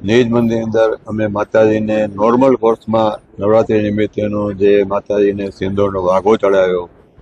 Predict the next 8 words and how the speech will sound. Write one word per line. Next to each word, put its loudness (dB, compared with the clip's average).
માતાજીના, 0
અ, -2
બધા 2
ઓરિજિનલ 0
બધા 0
એના -2
તિલકો 0
બદલાવ્યા 0